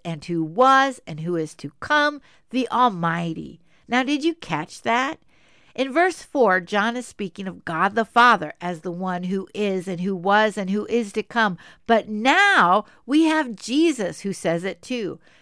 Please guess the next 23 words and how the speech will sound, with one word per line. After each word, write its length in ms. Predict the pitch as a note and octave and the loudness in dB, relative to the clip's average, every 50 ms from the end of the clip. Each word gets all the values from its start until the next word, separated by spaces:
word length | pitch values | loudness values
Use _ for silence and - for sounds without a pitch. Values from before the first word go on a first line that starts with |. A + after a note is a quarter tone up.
| _ _ _ | _ _ _
John 320 | - B3+ B3+ C4 C#4+ C#4+ | -4 -2 0 0 0 0
is 200 | C#4+ C#4+ C4+ - | 0 -2 -4 -4
declaring 580 | - D4+ - _ - A3+ G#3+ A3 A3 G#3+ G3+ G3+ | -8 -10 -10 _ -6 -4 -2 -2 -2 -2 -4 -4
in 120 | G3 F3+ | -6 -4
this 220 | F#3 F#3 F3 - | -4 -6 -6 -6
letter, 360 | - E3 D#3+ D#3+ D3 D3 - - - | -6 -4 -2 -2 -2 -4 -8 -10 -8
as 300 | A3 C4 D4 D4+ D4 - | -6 -2 -2 -2 -2 -2
he 140 | C#4+ C#4 A#3+ | -4 -6 -6
did 260 | A3+ B3 C4 C4 A#3+ | -2 2 2 2 2
in 180 | A3+ A3+ A3 | 0 -6 -6
his 280 | A3+ G#3+ A#3+ A3+ G3+ - _ - | -4 -2 -2 -2 -2 -4 _ -4
gospel, 640 | - F#3+ G#3+ C4 C#4 A#3 - - - D#3 D3 D3 _ _ - - - _ - | -2 2 4 4 4 2 0 -14 -12 -10 -10 -10 _ _ -20 -20 -20 _ -2
that 320 | C4+ B3+ A#3+ - - F3+ | 0 0 0 -2 -6 -12
Jesus 720 | - - - D4 D#4 D4+ D#4 D4+ - - B3+ B3+ B3 - - - | -8 -2 4 6 6 8 6 6 4 0 -4 -4 -4 -6 -8 -6
is 200 | C4+ C4 A3+ A3 | -6 -6 -6 -8
God. 640 | G#3 - - G3 G#3+ A3 F#3+ E3 C#3 C3+ - _ _ _ _ _ _ _ _ _ | -10 -6 -2 2 4 4 4 2 0 -4 -12 _ _ _ _ _ _ _ _ _
Jesus 640 | - - C#4+ D#4 D#4+ D4+ A#3+ C4+ B3 G3+ - - - | -6 0 4 4 4 4 4 2 0 0 -2 -8 -10
is 200 | - G3 E3+ D#3+ | -8 -8 -6 -6
the 120 | F#3+ F3+ - - | -8 -8 -4 -2
Alpha 420 | F3 F3 F#3 F3+ - - F3+ - - - | 0 0 0 -2 -2 -6 -6 -6 -4 -8
and 140 | F#3 F3 | -8 -6
the 100 | F3 F3 | -4 -4
Omega. 640 | E3+ E3+ E3 D#3+ E3 D#3+ D#3 D#3 D3 - D3+ D3 - | -4 -4 -6 -6 -6 -6 -6 -6 -6 -8 -12 -14 -14